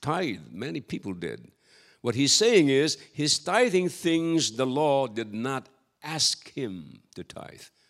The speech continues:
And most likely, each year, his accountant at H and R Block in Jerusalem figured up his net income and net worth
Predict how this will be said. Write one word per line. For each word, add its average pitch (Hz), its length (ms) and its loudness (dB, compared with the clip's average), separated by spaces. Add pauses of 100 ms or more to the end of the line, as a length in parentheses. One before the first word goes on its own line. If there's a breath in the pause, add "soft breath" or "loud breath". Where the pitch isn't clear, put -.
(400)
And 78 140 -10
most 135 260 0
likely, 131 540 2
each 202 320 0
year, 120 340 2 (220 loud breath)
his 135 160 0
accountant 135 840 0 (600 soft breath)
at 95 300 -6
H 143 260 0
and 120 100 -2
R 123 220 2
Block 117 520 2
in 110 160 -2
Jerusalem 104 720 -2 (800)
figured 151 520 0
up 117 220 4
his 107 220 -2
net 113 320 -2
income 123 520 -2
and 107 260 -4
net 107 200 0
worth 110 540 0